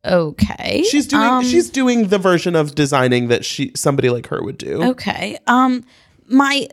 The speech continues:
Speaker 1: back to the, the, the name of the store. The logo is, if she need-, she needs a graphic designer. It's all over the place. I know it's just simple words, but it's just not aesthetically pleasing. I
Speaker 2: Yeah.
Speaker 1: think there could be something. So if there's any graphic designers in the L A area, reach out to Kyle. I'm <laughs> sure she would be happy to hire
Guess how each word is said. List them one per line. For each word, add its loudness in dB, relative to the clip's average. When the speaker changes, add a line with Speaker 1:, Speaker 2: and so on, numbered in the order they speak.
Speaker 1:
back -2
to -6
the, -4
the, 0
the -2
name -4
of -10
the -4
store. 0
The -6
logo 2
is, 0
if -4
she -2
need-, -4
she -2
needs -2
a -4
graphic -2
designer. -10
It's -4
all 4
over -6
the -12
place. -10
I 0
know 4
it's -2
just -2
simple -4
words, -6
but 2
it's 0
just -2
not 2
aesthetically -4
pleasing. -16
I -2
Speaker 2:
Yeah. -2
Speaker 1:
think -4
there 2
could -4
be -2
something. -6
So -6
if 0
there's 2
any 0
graphic -4
designers 0
in -2
the -8
L -6
A -2
area, -2
reach -4
out -4
to -12
Kyle. -4
I'm -4
<laughs> 0
sure 0
she -6
would -8
be -6
happy -6
to -8
hire -10